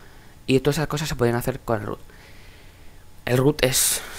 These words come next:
si no lo sabéis, eh, simplemente conceder privilegios de administrador, entre comillas, pero se llama root, ¿vale? Así que bueno, espero que os haya gustado este tutorial, y el próximo siguiente va a ser justamente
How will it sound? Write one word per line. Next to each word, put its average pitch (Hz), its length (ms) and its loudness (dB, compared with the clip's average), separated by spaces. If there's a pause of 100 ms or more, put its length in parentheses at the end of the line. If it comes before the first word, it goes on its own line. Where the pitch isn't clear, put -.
(160)
si - 160 -2
no 123 80 4
lo 117 80 4
sabéis, 123 420 2
eh, 113 440 4
simplemente 127 400 0
conceder 123 560 0
privilegios 123 420 0
de 120 80 2
administrador, 117 480 0 (540)
entre 113 200 -2
comillas, 117 400 -2 (520)
pero 113 180 2
se - 60 -6
llama 107 180 0
root, 104 240 -6
¿vale? 120 240 0 (480)
Así 143 140 -2
que 143 60 4
bueno, 175 100 6
espero 180 120 0
que 175 40 0
os 175 60 0
haya 170 40 2
gustado 156 220 -2
este 127 80 -8
tutorial, 165 420 4 (380)
y 117 240 4
el 120 360 4
próximo 143 300 0
siguiente 135 400 2
va 123 60 4
a 123 40 -6
ser 131 220 -2 (140)
justamente 127 760 -2